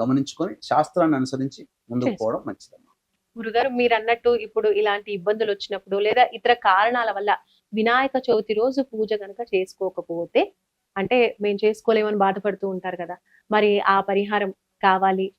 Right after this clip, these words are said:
Speaker 2: వాళ్ళు కూడా చక్కగా పూజ చేసుకోవాలంటే వినాయక చవితి కాకుండా ఇంకే రోజైనా చేసుకోవచ్చా?
Speaker 1: ఇక్కడ దీనికి సంబంధించినటువంటిది చాలా మంది, అందరూ ఇంట్లో ఉండాలని లేదు కదా, చాలా మంది ప్రయాణంలో ఉంటారు.
Speaker 2: ఉండొచ్చు.
Speaker 1: కొంతమందికి,
Speaker 2: Hmm.
Speaker 1: ఆ, మహిళలకు ఇబ్బంది ఉండి ఇంట్లో నేను
Speaker 2: Hmm.
Speaker 1: చేసుకోలేకపోయాను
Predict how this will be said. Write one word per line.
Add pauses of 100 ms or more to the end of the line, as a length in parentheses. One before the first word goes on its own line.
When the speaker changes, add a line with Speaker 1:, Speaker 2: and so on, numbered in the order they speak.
Speaker 2:
వాళ్ళు
కూడా
చక్కగా
పూజ (100)
చేసుకోవాలంటే (220)
వినాయక (140)
చవితి
కాకుండా
ఇంకే
రోజైనా
చేసుకోవచ్చా? (220)
Speaker 1:
ఇక్కడ (160)
దీనికి
సంబంధించినటువంటిది (140)
చాలా
మంది, (160)
అందరూ
ఇంట్లో
ఉండాలని
లేదు
కదా, (120)
చాలా
మంది (300)
ప్రయాణంలో
ఉంటారు.
Speaker 2:
ఉండొచ్చు. (460)
Speaker 1:
కొంతమందికి, (140)
Speaker 2:
Hmm.
Speaker 1:
ఆ,
మహిళలకు
ఇబ్బంది
ఉండి
ఇంట్లో
నేను
Speaker 2:
Hmm.
Speaker 1:
చేసుకోలేకపోయాను